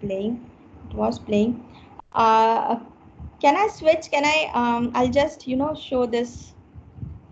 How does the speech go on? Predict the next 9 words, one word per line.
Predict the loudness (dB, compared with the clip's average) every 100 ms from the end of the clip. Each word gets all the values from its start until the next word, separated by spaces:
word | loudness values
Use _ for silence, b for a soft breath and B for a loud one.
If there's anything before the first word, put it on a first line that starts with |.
| -20 -14
video. | -8 -6 -6 -4 -4 -4 -8 -18 -20 -20 -20 -20 -20 -20 -20 -20 -20 -20 -18 -20 -20 -20 -16 -18 -16 -8
Yeah. | -6 -6 -8 -14 -20 -20 -20 -20 -20 -20 -20 -16 -12 -10 -12 -16 -20 -20 -20 -20 -20 -18 -18 -20 -20 -20 -20 -20 -20 -20 -16 -6
Is | -4
this | 0 0
video | 2 4 4 4
visible | 0 0 0 0 0
to | -2
you | -4 -2
now? | -2 -2 -4